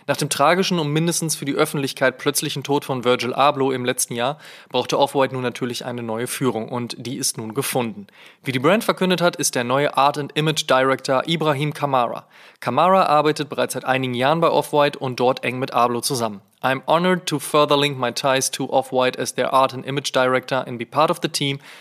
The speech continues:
that will tell the rest of the story Virgil started writing for us all." Und Drake ist nicht nur der Ehefrau eines frechen Fans in die D Ms geslidet, sondern hat auch einen neuen Deal mit Universal über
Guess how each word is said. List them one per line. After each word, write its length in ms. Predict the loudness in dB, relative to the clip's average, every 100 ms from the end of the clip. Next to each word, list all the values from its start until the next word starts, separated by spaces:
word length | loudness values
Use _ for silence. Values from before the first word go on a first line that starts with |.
| -10
that 160 | -6
will 100 | -2
tell 260 | 0 2 4
the 80 | 4
rest 280 | 4 2 -4
of 80 | -8
the 60 |
story 480 | -6 0 2 2 0
Virgil 400 | -2 0 2 0
started 440 | -2 0 -2 -2 -4
writing 260 | -4 -6
for 180 | -10 -10
us 160 | -8 -8
all." 260 | -10 -14 _ _ _ _ _ _ -2
Und 320 | 0 0 2
Drake 220 | 2 4
ist 100 | 0
nicht 160 | 0 -2
nur 140 | 0
der 160 | 0 2
Ehefrau 400 | 0 0 0 0
eines 240 | 0 -4
frechen 320 | -2 -2 -4
Fans 320 | -2 0 0 0
in 60 |
die 100 | -2
D 80 | 0
Ms 200 | 0 0
geslidet, 460 | -2 2 2 0 -4 -12 -8
sondern 260 | 0 2 4
hat 160 | 2 2
auch 140 | 0
einen 260 | 0 0 4
neuen 240 | 4 2
Deal 180 | 2 2
mit 220 | 0 -2
Universal 560 | -2 0 2 2 2 0
über 260 | 2 2